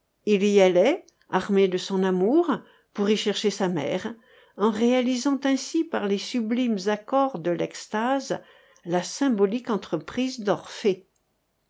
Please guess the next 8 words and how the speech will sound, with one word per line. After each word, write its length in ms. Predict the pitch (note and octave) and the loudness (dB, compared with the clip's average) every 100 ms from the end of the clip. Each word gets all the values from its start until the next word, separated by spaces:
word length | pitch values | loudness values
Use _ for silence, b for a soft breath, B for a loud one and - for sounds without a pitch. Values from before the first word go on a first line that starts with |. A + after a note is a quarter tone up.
| _ _ _ | _ _ _
Il 160 | F#3+ E3 | -2 -2
s'élançait 580 | - C4+ A#3+ A3+ A3+ A3 | 2 4 4 2 2 2
dans 160 | G3 | 4
l'avenir 680 | F#3+ F#3 G3+ G#3 C#4+ F#4 G3+ | 4 4 2 4 6 4 2
ou 120 | D#3 | -2
dans 160 | D3+ D3 | -2 -2
le 100 | D#3 | -4
ciel, 580 | - G#3+ B3 D#4+ A3 | -4 0 0 2 -2